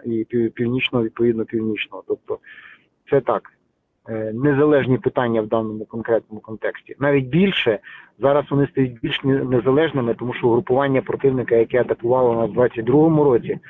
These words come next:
було втричі, а то й більше, менше від того угрупування, яке зараз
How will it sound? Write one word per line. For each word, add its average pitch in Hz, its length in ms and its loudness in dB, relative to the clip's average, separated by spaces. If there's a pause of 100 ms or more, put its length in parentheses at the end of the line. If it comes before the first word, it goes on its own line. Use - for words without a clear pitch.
(280)
було 131 180 4
втричі, 139 720 0 (640)
а 123 100 0
то 143 160 4
й 131 80 4
більше, 139 400 2
менше 143 480 2
від 117 160 -4
того 135 160 4
угрупування, 123 540 0
яке 117 280 0
зараз 110 260 0